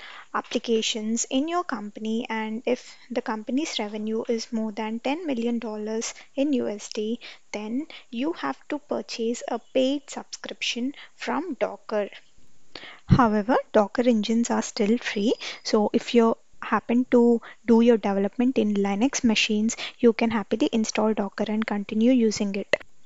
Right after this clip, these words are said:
This video can be helpful if you want to explore alternatives to Docker Desktop for your local development. But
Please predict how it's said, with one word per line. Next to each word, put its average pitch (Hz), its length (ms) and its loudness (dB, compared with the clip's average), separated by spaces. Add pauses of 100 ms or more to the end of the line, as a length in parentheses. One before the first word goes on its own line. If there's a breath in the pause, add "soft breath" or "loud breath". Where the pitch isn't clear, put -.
(520 loud breath)
This 285 240 6
video 262 280 6
can 240 220 4
be 254 100 2
helpful 254 480 4
if - 160 0
you 240 80 6
want 220 320 0
to 254 80 4
explore - 560 0
alternatives 220 680 0
to 226 140 0
Docker 208 400 -2
Desktop 214 560 0
for 214 260 0
your 262 180 2
local 226 360 2
development. 202 580 -4
But - 120 4